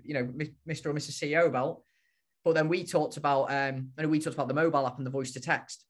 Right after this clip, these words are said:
Something like that, that is a technology I would recommend for you, 'cause as you're, you're, you know, you're on the go, that is a, in between meetings, just met the most amazing candidate, he or she's done da, da, da, da, da, but it doesn't kill you. And I used to say to people like this, I'm quite passionate about it,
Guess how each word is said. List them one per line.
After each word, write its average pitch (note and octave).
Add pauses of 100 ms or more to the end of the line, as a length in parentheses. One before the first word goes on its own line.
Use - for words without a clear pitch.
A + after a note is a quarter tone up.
(260)
Something F#3
like E3+
that, D#3 (320)
that D3+
is C#3+
a C#3
technology C3+
I C3
would B2+
recommend E3
for -
you, A#2
'cause C3
as D#3
you're, C#3
you're, C#3
you D3
know, C3
you're C#3
on C#3
the C3
go, C3 (260)
that E3+
is D3
a, C#3+ (100)
in G#3+
between F3
meetings, E3+ (280)
just A3
met F#3+
the E3+
most E3+
amazing F#3
candidate, F3 (140)
he A3+
or G#3+
she's F#3
done F3
da, A3+
da, A3
da, G#3+
da, G#3
da, F#3 (600)
but D#3+
it E3
doesn't G3+
kill G#3+
you. G3 (360)
And F#3+
I G3
used B3+
to -
say B3
to A#3+
people G#3+
like C#3
this, B2+
I'm C3
quite F3+
passionate F#3+
about B2
it, -